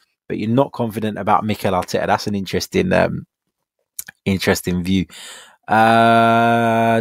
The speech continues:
da-da-da-da, what else have we got here? Ishak Taraftar. "Jose has not lost against Arsenal." I'm pretty sure he has. I'll dig out the game <clears throat> in the comments. He's definitely lost to Arsenal. Not often,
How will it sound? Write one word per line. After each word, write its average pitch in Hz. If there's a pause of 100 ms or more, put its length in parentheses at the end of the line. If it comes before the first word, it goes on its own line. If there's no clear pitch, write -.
da-da-da-da, 113
what 113
else 104
have 98
we 101
got -
here? 113 (100)
Ishak 135 (140)
Taraftar. 123 (540)
"Jose 147
has 143
not 139
lost 135
against 110
Arsenal." 120
I'm 82
pretty -
sure 104
he 98
has. 90 (380)
I'll 98
dig 113
out 107
the 104
game 95 (580)
<clears throat> 110
in 110
the 104
comments. 95
He's 95
definitely 104
lost 98
to -
Arsenal. 92
Not 131
often, -